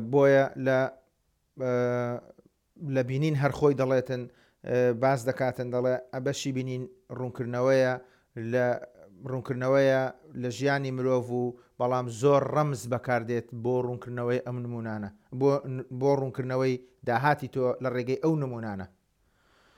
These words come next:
خەیاڵێک بۆ نمونە یوحەنا دەبینێتن لە بینین کەوا پیاوێ وەستاوە و لە دەوروبەری، ئە، چوار، ئە، ئە، ئە، نێراوی خوداوەند یوحەنا، ئە، بینینێک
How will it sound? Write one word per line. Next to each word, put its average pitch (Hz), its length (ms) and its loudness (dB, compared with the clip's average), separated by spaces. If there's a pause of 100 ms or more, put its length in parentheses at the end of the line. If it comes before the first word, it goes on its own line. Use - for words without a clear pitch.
(720)
خەیاڵێک 139 600 4
بۆ 139 140 6
نمونە 135 300 -2
یوحەنا 131 480 -2
دەبینێتن 127 640 -4
لە 123 100 -2
بینین 123 420 -8
کەوا 117 260 -2
پیاوێ 127 400 0
وەستاوە 120 640 -2 (420)
و 117 140 -4
لە 117 140 0
دەوروبەری، 117 720 -2 (380)
ئە، 113 100 -2 (160)
چوار، 120 460 0
ئە، 117 220 0 (260)
ئە، 107 180 -10 (600)
ئە، 117 160 -12 (1120)
نێراوی 147 400 6
خوداوەند 143 420 2
یوحەنا، 139 520 -2 (100)
ئە، - 500 -8 (420)
بینینێک 147 440 2